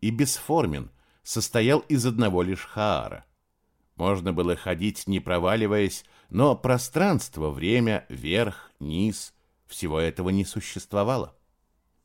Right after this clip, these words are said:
В этом мире безраздельной пустоты было никак не определить своего положения.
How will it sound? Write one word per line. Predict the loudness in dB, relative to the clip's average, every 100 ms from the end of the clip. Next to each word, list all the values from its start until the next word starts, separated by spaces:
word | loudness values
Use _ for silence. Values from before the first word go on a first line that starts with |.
| _
В | -2
этом | 0 2 2
мире | 4 6 4 0 -20 -10
безраздельной | 0 0 2 0 -2 -2 -2 -2 -4 -12
пустоты | -10 -12 -8 -6 0 -2 -2 -20 _
было | -2 2 4
никак | 6 4 2 0
не | 2 2
определить | 2 0 2 2 0
своего | -4 0 0 0
положения. | -2 -2 -2 -2 -6 -6 -10 -18